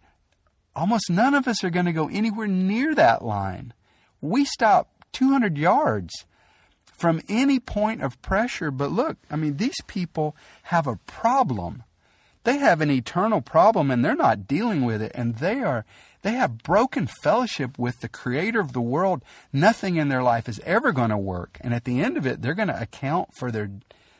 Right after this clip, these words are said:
their life without him. And they're gonna be separated from him forever after that.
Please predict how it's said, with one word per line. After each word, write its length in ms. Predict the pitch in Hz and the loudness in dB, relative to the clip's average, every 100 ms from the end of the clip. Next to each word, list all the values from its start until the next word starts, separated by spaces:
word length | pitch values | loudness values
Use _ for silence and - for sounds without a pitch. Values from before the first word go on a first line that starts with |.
| _ - | _ -2
their 160 | 131 | 0
life 720 | 120 131 196 208 104 - - _ _ - | 2 4 4 2 0 -6 -18 _ _ -2
without 520 | 151 156 165 160 - | 2 6 6 6 4
him. 560 | 120 165 240 131 101 92 | -2 -2 0 0 -2 -4
And 120 | 135 | -4
they're 80 | 165 | -2
gonna 180 | 240 233 | 0 2
be 120 | 147 | 2
separated 760 | 127 - 185 - 202 175 127 117 | 0 0 -2 0 -2 0 0 -2
from 260 | - 110 | -4 -4
him 240 | 104 104 104 | -4 -6 -6
forever 520 | - 139 185 233 135 | -6 0 0 2 2
after 320 | 110 - 101 | 2 0 -6
that. 300 | 95 92 90 | -4 -4 -4